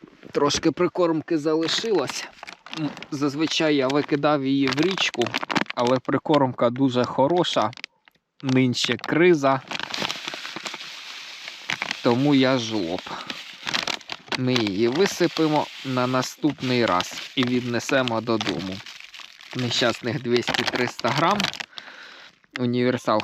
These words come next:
холодна вода, але ловить. Інші прикормки, часникова навіть мовчить,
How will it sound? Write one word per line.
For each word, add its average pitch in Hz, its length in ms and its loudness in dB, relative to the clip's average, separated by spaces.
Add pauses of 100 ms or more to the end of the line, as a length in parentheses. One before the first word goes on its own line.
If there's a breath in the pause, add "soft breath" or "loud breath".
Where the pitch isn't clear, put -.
холодна 113 420 0
вода, 104 420 0
але 127 260 2
ловить. 135 520 2 (1080)
Інші 131 380 0
прикормки, 123 760 0
часникова 127 800 0
навіть 110 500 -2 (600 soft breath)
мовчить, 131 640 -2